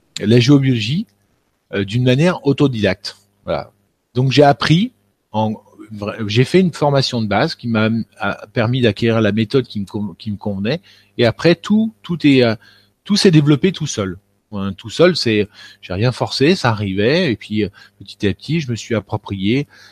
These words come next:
ce que je pouvais faire. Et, euh, en étant très honnête, c'est vrai que, euh, ça m'a permis, euh, et je me suis rendu compte que je pouvais, euh, aller au-delà de ce que, en gros, on pouvait m'enseigner. Voilà.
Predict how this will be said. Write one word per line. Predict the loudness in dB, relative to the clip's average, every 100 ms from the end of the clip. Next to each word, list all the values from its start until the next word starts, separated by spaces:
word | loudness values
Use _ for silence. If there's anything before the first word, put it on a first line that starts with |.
| _
ce | -12
que | -8
je | -8
pouvais | -6 -4 -2
faire. | 2 2 2 0 _ _ _ _ _ _ _ -20 -2
Et, | 2 4 2
euh, |
en | 0 -2
étant | -4 -4 -10
très | -6 -4 -4
honnête, | -4 -4
c'est | -4
vrai | -4 -4
que, | -6 -8 -8 _ -20 -20 _ -10
euh, | -8 -6
ça | -6 -4 -4 -2 -4 -6 -10 -10
m'a | -6 -4
permis, | -4 -4 -4 -2 0
euh, | 0 -2 -4
et | -4
je | -4
me |
suis | -6 -4
rendu | -4 -4
compte | -6 -2
que | -2
je | -4 -8
pouvais, | -8 0 2 2
euh, | 0 -2 _ _ _ _ _
aller | 0 4 4
au-delà | 4 4 4 2
de | -4 -6
ce | -6
que, | -2 0 0 -2
en | -6 -4
gros, | 0 0
on | -2
pouvait | -6 -6
m'enseigner. | -4 -6 -6 -8 -10 _ _ _
Voilà. | -20